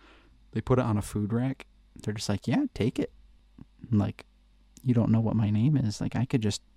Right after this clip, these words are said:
take fucking Larry and, and Stan and,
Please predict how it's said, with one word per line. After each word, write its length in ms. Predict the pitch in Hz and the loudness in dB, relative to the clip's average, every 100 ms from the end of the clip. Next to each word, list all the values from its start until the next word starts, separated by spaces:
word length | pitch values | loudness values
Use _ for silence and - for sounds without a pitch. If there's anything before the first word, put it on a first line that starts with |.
| - - _ | -20 -20 _
take 260 | - 107 - - - - - | -4 -2 -4 -20 -20 -20 -10
fucking 360 | - 110 107 107 | -6 -2 0 0
Larry 520 | 107 117 117 117 117 | 0 0 2 4 4
and, 280 | 98 98 - - - - - - _ _ _ 110 | 4 2 -2 -16 -20 -20 -20 -20 _ _ _ -2
and 340 | 101 98 95 | 2 2 0
Stan 640 | - - 101 101 107 113 | -2 0 2 4 6 6
and, 340 | 113 101 98 | 4 4 2